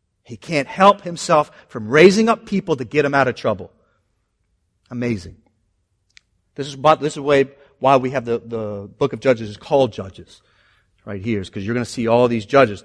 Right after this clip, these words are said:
down through the times. You're gonna see, next week you'll see Othniel. We already looked at him a little bit. Lion of God. Remember that guy?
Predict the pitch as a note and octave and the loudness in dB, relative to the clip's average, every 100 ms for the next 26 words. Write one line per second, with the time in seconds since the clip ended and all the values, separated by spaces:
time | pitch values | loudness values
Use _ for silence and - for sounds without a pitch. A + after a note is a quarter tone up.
0 | _ _ - A2+ A2 A2 D3+ B2+ G2 B2 | _ _ -12 -10 -10 -8 -2 0 -2 -8
1 | B2 - C3 A#2+ C3+ - C#3+ C3 A#2+ - | -10 -10 -10 -4 -4 -4 -10 -10 -12 -8
2 | C3 A#2 _ _ - C#3 B2 D3+ C3 C3+ | -8 -8 _ _ 0 2 2 -2 0 0
3 | C#3 C3+ A#2 B2 C3+ C3 C#3+ C3+ C3+ B2+ | -2 -6 -8 0 2 2 -2 -4 -8 -4
4 | C3 B2+ C3 B2+ A2 C3+ B2+ A#2 C3 B2+ | -4 -2 -4 -4 -2 0 -2 -2 2 2
5 | C3 B2 C3 C3+ C3+ B2+ | 2 -2 -6 -2 2 0